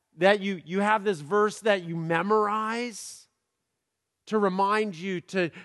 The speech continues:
to keep strong and to keep the faith and, and keep going. He's like, "Oh no, you know, Philemon, I don't, I don't have one of those. Do, do you have one in mind?" And Philemon would probably be going like,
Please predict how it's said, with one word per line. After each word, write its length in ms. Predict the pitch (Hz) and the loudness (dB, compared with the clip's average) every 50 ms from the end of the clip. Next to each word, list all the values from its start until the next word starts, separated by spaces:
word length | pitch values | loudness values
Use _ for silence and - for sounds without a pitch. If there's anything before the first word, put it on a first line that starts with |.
| - - | -18 -14
to 100 | - 165 | -14 -14
keep 320 | - - 214 220 214 - | -12 -8 -8 -8 -8 -8
strong 680 | - - - - 190 196 190 190 190 190 190 185 180 | -12 -16 -8 -2 0 2 4 4 4 4 4 4 2
and 120 | 165 156 156 | 0 -2 -4
to 40 | |
keep 300 | 151 - - 208 214 - | -6 -8 -8 -12 -10 -8
the 80 | 190 185 | -10 -10
faith 540 | - _ - 202 190 190 190 190 180 - - | -10 _ -6 -4 -2 0 0 -2 -2 -4 -6
and, 180 | 180 170 165 | -6 -4 -4
and 260 | 175 185 180 156 147 - | -4 -6 -6 -6 -8 -8
keep 300 | - 190 202 170 143 135 | -10 -10 -10 -10 -8 -6
going. 260 | 190 208 220 226 202 | -4 -4 -2 -2 -4
He's 100 | 180 160 | -4 -4
like, 200 | 175 165 160 - 156 | -6 -8 -8 -10 -12
"Oh 180 | 170 190 202 208 | -12 -10 -8 -8
no, 480 | 196 196 202 208 214 208 190 156 143 | -8 -8 -8 -6 -6 -8 -8 -8 -8
you 160 | 143 139 135 | -8 -8 -8
know, 160 | 127 131 131 123 | -8 -10 -10 -12
Philemon, 460 | _ - 151 151 151 147 156 160 165 | _ -12 -12 -10 -8 -6 -4 -2 -2
I 80 | 165 | -2
don't, 200 | 165 185 185 185 160 | -2 -4 -6 -6 -6
I 80 | 156 170 | -6 -6
don't 160 | 190 196 190 | -6 -6 -6
have 340 | 170 180 180 190 208 196 175 | -6 -4 -2 -2 -2 -4 -4
one 240 | 180 185 196 180 160 | -4 -4 -4 -4 -4
of 140 | 147 123 | -6 -6
those. 260 | 131 135 127 123 107 - | -6 -6 -6 -8 -10 -14
Do, 180 | _ 147 151 | _ -12 -12
do 200 | 143 - _ 143 | -12 -12 _ -12
you 80 | 147 160 | -8 -6
have 240 | 170 170 185 175 170 | -6 -4 -6 -8 -10
one 220 | 180 196 196 185 | -10 -10 -10 -10
in 100 | 156 143 | -10 -10
mind?" 480 | 135 135 139 160 190 233 240 254 254 - _ _ _ _ _ _ _ _ _ _ _ _ _ _ _ - | -8 -8 -8 -8 -8 -10 -14 -18 -20 -20 _ _ _ _ _ _ _ _ _ _ _ _ _ _ _ 0
And 180 | 170 175 156 - - - _ | 0 0 0 -2 -8 -14 _
Philemon 360 | - 196 190 180 175 175 170 170 | -2 0 0 2 2 2 2 2
would 100 | 165 147 | 0 0
probably 260 | 175 170 170 170 165 | 0 0 0 0 0
be 60 | 147 | -2
going 200 | 160 160 160 160 | 0 0 2 2
like, 220 | 160 156 156 151 | 2 2 2 0